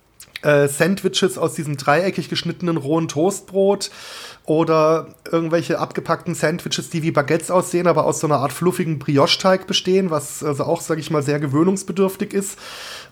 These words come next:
Oder irgendwelche abgepackten Fertigsalate, die allesamt irgendwie in der Mayonnaise ertränkt sind und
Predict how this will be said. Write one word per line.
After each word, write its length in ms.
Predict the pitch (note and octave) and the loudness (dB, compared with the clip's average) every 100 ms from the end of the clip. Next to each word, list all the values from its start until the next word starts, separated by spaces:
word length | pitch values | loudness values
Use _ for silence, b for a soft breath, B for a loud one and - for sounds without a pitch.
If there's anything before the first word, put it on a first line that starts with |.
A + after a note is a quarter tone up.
| - | 0
Oder 500 | D3+ D#3+ D#3+ D3+ C#3+ C#3 - - - - - | 2 6 6 6 4 -2 -10 -14 -16 -10 0
irgendwelche 400 | E3 D#3+ D#3+ - | 2 2 0 0
abgepackten 580 | E3+ - B2+ E3 - D#3+ | -2 -2 -2 -2 -2 -6
Fertigsalate, 880 | - D3+ D#3+ F#3+ G3 F3+ E3+ F#3 | 0 2 0 -2 0 2 2 0
die 180 | E3 E3 | 0 0
allesamt 520 | D3+ E3+ D#3+ D#3+ E3+ | 2 2 2 0 0
irgendwie 300 | D3+ E3 E3 | -2 -2 0
in 80 | E3 | 0
der 100 | D#3 | 2
Mayonnaise 520 | D3 D3 C#3+ D3 F3 | 2 4 4 2 0
ertränkt 560 | F3+ F3+ - F3 G3 - | -2 -2 -2 -2 -2 -4
sind 500 | - G3 F#3+ F#3 - | 0 2 2 0 -2
und 340 | - D#3 C#3+ | -2 -2 -4